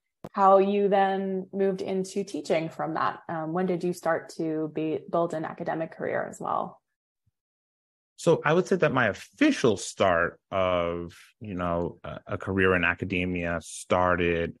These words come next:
Speaker 2: after college. So after college, I didn't really know what I wanted to do. Um, I dropped pre-med when I was, like, after my sophomore year. So once I dropped pre-med, I was kind of lo-, lost.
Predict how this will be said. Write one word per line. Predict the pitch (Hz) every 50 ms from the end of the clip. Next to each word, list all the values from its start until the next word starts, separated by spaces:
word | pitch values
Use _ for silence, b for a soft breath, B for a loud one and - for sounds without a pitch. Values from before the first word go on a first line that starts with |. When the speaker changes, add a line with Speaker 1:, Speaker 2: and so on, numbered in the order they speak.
| _ -
Speaker 2:
after | - 90 90 - - - 87 85
college. | - - - - 90 87 87 87 87 107 - 101 107 - -
So | - 92 92 90 90 87 -
after | 107 107 - - 101
college, | - - - 95 95 90 87
I | 92 92
didn't | 104 107 - -
really | 95 92 98 113 120 120 117
know | 110 104 101
what | 98 98 95
I | 92 90
wanted | 90 92 90 90 90 90 90 87 82 -
to | - -
do. | 92 90 90 87 87 87 85 85 85 82 B B B B B B B B -
Um, | 92 90 87 -
I | 110 104
dropped | 95 - 107 113 120 - - -
pre-med | - 113 95 87 85 85 85 85 82 82
when | - - 90 85
I | 82 82 85
was, | 82 82 82 -
like, | 85 82 - _
after | - 90 - 90
my | 82 80 80
sophomore | 78 - - - 90 85 - - 90 87 82 82
year. | 85 82 82 80 78 78 - -
So | - - - 82 80 82 82
once | 82 85 92 101 -
I | 107
dropped | 95 - 85 82 -
pre-med, | - 85 80 80 82 82 80
I |
was | 80 76 -
kind | - 90 82 80
of | 78 80
lo-, | 80 80 - -
lost. | - 90 85 82 85 85 85 - - - - -